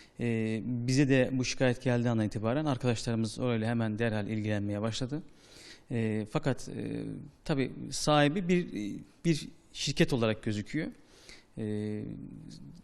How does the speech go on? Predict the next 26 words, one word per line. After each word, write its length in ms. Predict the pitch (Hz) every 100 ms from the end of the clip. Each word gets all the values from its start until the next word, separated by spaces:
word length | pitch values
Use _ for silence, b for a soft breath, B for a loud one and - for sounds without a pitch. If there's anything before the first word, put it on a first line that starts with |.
| -
diğer 220 | 139 131
sahipliğini, 760 | 120 - 127 120 - 117 113 110
yani 180 | 107 101
bağlantılarını 680 | 113 117 117 117 107 117 151
çok, 280 | - 117 117
çok 180 | 104 -
net 240 | 143 -
bilmiyorum 420 | 143 117 101 98
onları. 300 | 98 101 135 - -
Bize 240 | 127 110 113 -
gelen 340 | 117 110 110
bilgi 380 | 110 104 165 -
bir 60 | 143
şirket 380 | - 135 139
üzerine 220 | 113 107 101
kayıtlı 380 | - 104 -
olduğu. 340 | 113 110 117 190 - B B B B B B -
E, 340 | 120 110 107 -
burada 560 | 135 135 160 160 165 147
biz 360 | 156 - - - - - _
derhal 260 | 147 143 135
tabii 240 | 127 127
ki 300 | 123 127 127 127
yeri 300 | 131 123 120
kontrolünü 460 | - 127 - 117
yaptığımızda, 680 | 113 113 - 120 117 110 175